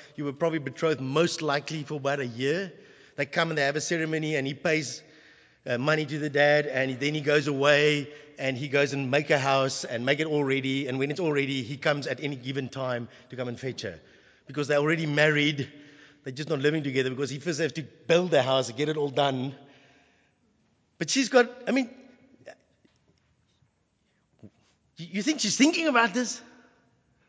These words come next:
Wow, amazing. One day he's gonna come back and he's gonna fetch me. And I'm gonna live with him. And I'm gonna get away from my parents. Whew. And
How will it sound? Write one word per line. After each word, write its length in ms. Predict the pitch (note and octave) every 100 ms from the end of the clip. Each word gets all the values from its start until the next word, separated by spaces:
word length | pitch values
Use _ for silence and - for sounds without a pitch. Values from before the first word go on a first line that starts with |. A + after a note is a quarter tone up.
| _
Wow, 360 | - - G#3 C3 A#2+
amazing. 480 | C3+ E3+ F3 - G2 E2 _ - - - _
One 160 | - E3+
day 300 | D#3+ A2 G2+ - -
he's 100 | C3+
gonna 140 | E3
come 200 | - F#3+
back 200 | - - - _ _ _ _ - - -
and 80 | -
he's 80 | -
gonna 160 | -
fetch 400 | - - G#2 -
me. 80 | - - _ _ _ _ - - -
And 100 | G2
I'm 60 |
gonna 200 | F2+ -
live 180 | B2 F#3+
with 80 | G3+
him. 120 | D#3 - _
And 100 | -
I'm 80 | C3
gonna 120 | A2
get 140 | G2+ C3
away 140 | G#2+
from 100 | A2+
my 80 | E2
parents. 400 | - A#2 - -
Whew. 80 | F#3 - - - -
And 340 | - G#3+ B2